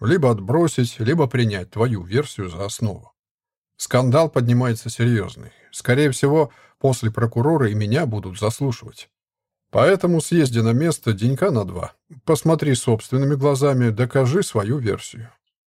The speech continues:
«Товарищ генерал, а как же наши разбойники? Вы же дали срок». «Ничего, оставь вместо себя кого-либо, пусть продолжают работать.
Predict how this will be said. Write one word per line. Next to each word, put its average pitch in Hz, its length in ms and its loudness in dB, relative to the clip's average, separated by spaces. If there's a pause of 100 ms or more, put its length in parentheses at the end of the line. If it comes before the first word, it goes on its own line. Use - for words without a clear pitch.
(600)
«Товарищ 101 460 0
генерал, 92 440 -12
а 101 120 -4
как 147 180 0
же 117 220 2
наши 131 240 0
разбойники? 113 840 -2
Вы 98 200 -4
же 160 120 -2
дали 175 200 2
срок». 143 400 -2 (500)
«Ничего, 120 600 -2 (260)
оставь 151 520 2
вместо 156 300 0
себя 143 300 2
кого-либо, 120 800 0
пусть 170 380 0
продолжают 117 560 2
работать. 92 520 -10